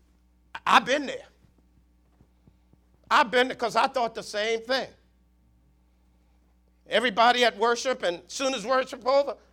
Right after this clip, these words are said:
I'm going home. And you know what I said? "That church is the coldest church I've ever been in." There's nobody in there that think about nobody. Guess where everybody was?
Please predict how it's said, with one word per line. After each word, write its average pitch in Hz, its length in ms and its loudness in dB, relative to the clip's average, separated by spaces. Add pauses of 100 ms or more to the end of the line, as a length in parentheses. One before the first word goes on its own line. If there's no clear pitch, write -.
(100)
I'm 220 160 -4
going 233 240 -2
home. 240 400 0
And 202 80 -10
you 247 80 -4
know 285 80 2
what 285 120 2
I 277 100 2
said? 262 260 -2 (380)
"That 440 180 -10
church 220 280 -8
is 135 100 -20
the 147 80 -16
coldest 214 420 -12
church 196 240 -12
I've 175 160 -12
ever 170 160 -10
been 151 180 -10
in." 95 120 -20 (1700)
There's 247 200 6
nobody 269 460 8
in 220 120 -2
there 214 160 0
that 180 220 -4
think 226 200 -4
about 190 300 0
nobody. 185 460 0
Guess 302 280 4
where 269 140 6
everybody 233 400 6
was? 196 420 -2